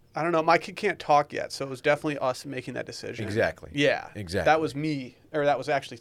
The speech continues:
Speaker 1: more Sally.
Speaker 2: Right. Okay.
Speaker 1: Yeah, 'cause I coulda gone with William, coulda gone with, like, I don't know.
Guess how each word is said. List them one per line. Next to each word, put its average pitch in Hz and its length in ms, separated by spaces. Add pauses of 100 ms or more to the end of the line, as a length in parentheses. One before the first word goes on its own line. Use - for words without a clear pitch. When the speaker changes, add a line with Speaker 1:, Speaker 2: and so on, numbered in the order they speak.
Speaker 1:
more 143 180
Sally. - 560
Speaker 2:
Right. 82 280 (160)
Okay. 71 260 (240)
Speaker 1:
Yeah, 135 240
'cause 160 140
I 185 120
coulda 226 200
gone 165 180
with 143 140
William, 160 500 (300)
coulda 156 160
gone 143 280
with, 131 220
like, 117 360
I 135 100
don't 120 100
know. 120 280